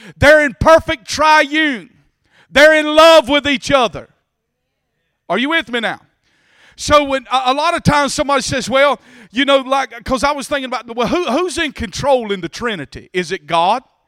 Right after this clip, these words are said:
Is it Jesus? Or is it the Holy Ghost?" Somebody gotta be in control. We think about control a lot, you know what I'm saying? Well, I was thinking about this. Well, Jesus came from the Father. So, so, I mean, he's,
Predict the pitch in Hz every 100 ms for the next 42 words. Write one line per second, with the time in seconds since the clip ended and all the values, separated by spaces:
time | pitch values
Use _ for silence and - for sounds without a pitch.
0 | _ _ 190 175 185 147 185 226 202 262
1 | 214 208 175 220 196 196 226 233 262 247
2 | _ _ _ _ _ _ _ _ - 240
3 | 294 208 196 202 190 208 165 139 226 214
4 | 143 - _ 143 208 220 226 202 208 -
5 | 156 214 185 160 190 143 139 151 180 170
6 | 208 170 _ 233 226 165 233 240 285 269
7 | 254 240 233 165 - _ 180 - 208 247
8 | 180 _ _ _ _ _ _ _ 135 262
9 | 311 202 220 - 240 226 160 262 262 208
10 | - 175 139 135 185 - _ _ _ _
11 | _ _ _ _ _ _ _ _ _ -
12 | 180 - 180 226 202 185 202 214 208 254
13 | 185